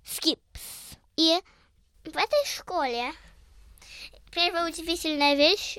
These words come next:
что там есть. Первый break time называется интервало вместе с едой. И второй называется Пранзо. Там всего две перемены. Там есть всякие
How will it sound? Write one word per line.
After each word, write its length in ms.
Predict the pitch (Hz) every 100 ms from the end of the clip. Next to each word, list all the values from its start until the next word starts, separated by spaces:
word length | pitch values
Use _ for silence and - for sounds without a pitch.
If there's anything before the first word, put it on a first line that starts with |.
| -
что 240 | - 330
там 160 | 311 277
есть. 300 | 285 - - - - - -
Первый 480 | 349 392 480 453 381
break 560 | 311 294 247 233 - -
time 520 | 240 233 226 233 233 - - - -
называется 600 | 269 285 311 381 - 349 -
интервало 1120 | 330 330 330 330 302 294 277 269 247 226 226
вместе 380 | 262 277 - 269
с 80 | -
едой. 280 | 247 - - - _ - - -
И 120 | - 269
второй 380 | 254 262 294 453 554 -
называется 440 | 294 285 277 -
Пранзо. 720 | - 294 226 214 226 226 220 233 -
Там 200 | 302 403
всего 400 | 466 494 466 440 - -
две 300 | - 285 262
перемены. 920 | - 262 262 254 277 359 403 254 226 - - - - -
Там 220 | 320 311
есть 540 | 302 302 302 - - -
всякие 720 | - - 302 - 285 302 294